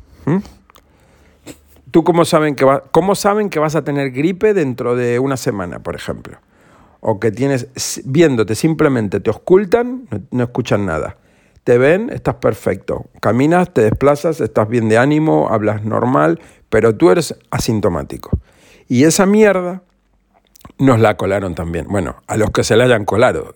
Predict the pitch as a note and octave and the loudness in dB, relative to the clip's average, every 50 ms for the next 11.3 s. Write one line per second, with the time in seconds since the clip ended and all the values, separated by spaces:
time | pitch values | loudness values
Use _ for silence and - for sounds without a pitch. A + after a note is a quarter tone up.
0 | _ - - - - - - - A2 G2+ A#2+ B2 G#2+ F#2+ G2 G#2 F#2 F2 F2+ F#2 | _ -4 -2 -2 -2 -2 -2 -2 2 2 2 2 2 0 -2 -4 -4 -4 -2 -2
1 | C3+ B2+ F#2+ E2 E2 A#2 G#2+ G#2+ B2 A2+ A2+ A2 - - B2 G#2+ C#3+ C3 A2 G#2 | -2 -2 -2 -2 -2 -4 -2 0 0 0 0 0 0 0 0 2 2 2 2 2
2 | F#2 G#2 G#2 A2 A2 G#2+ G2 F#2+ - - G2 - - A2+ G#2+ F#2 A#2+ A#2+ C3 B2+ | 0 0 2 2 4 4 2 2 0 -2 -4 -6 -6 -6 -2 -2 0 0 0 0
3 | G2+ G#2 F#2 E2 G2 F#2+ A2 G#2+ G#2+ G#2 - B2 A#2+ A#2+ A#2 A#2 - B2+ B2 A#2 | -2 -4 -8 -8 -6 -6 -6 -6 -4 -2 0 0 0 0 -2 -4 -2 -4 -2 0
4 | C#3+ C#3+ D#3 D#3 D3 E3 E3+ E3 - G3 F#3+ - _ _ _ _ _ _ _ _ | 0 0 0 0 -2 -4 -2 0 -2 -2 -2 -4 _ _ _ _ _ _ _ _
5 | _ _ _ _ _ _ - A#2+ - - C3 B2 B2 A#2 A#2 - - C#3 B2+ B2 | _ _ _ _ _ _ -6 -4 -2 -2 0 2 2 2 2 2 2 2 4 4
6 | A#2+ A#2+ A#2+ A#2+ A#2+ A#2 A2+ A2+ A2+ - - _ _ _ _ _ _ - C#3 C3+ | 4 4 4 2 2 2 2 0 -2 -6 -12 _ _ _ _ _ _ -2 -2 -2
7 | - - - D3 D3 C#3 C#3 A#2 A2+ A#2+ B2+ D3+ C#3+ B2 G#2 F2 - F#2+ G#2 B2+ | 0 2 2 4 4 4 4 2 2 2 2 2 2 0 -4 -6 -6 -6 -4 -4
8 | B2+ G#2+ A2 - - C3+ C#3 C#3 D#3+ D#3 B2+ G#2+ G2+ E2+ - - - - - - | -6 -6 -6 -4 -2 -2 0 2 0 0 2 2 0 0 -2 -8 -20 -16 -14 -8
9 | - - G#2+ A2 C3+ C3 - - - F2+ D#2+ D#2+ F#2 F2+ D2+ - D#2+ - - - | -4 -4 -2 -2 -2 -4 -2 -4 -4 -4 -4 -4 -4 -4 -6 -6 -10 -10 -10 -12
10 | - - - - - - - - - - - F#2 F2+ - - B2 B2+ C#3+ D3 C#3 | -14 -12 -8 -8 -8 -8 -8 -14 -14 -10 -8 -8 -6 -2 0 2 4 2 2 2
11 | A2 F#2+ D#2 C2 - _ | 0 -6 -6 -8 -10 _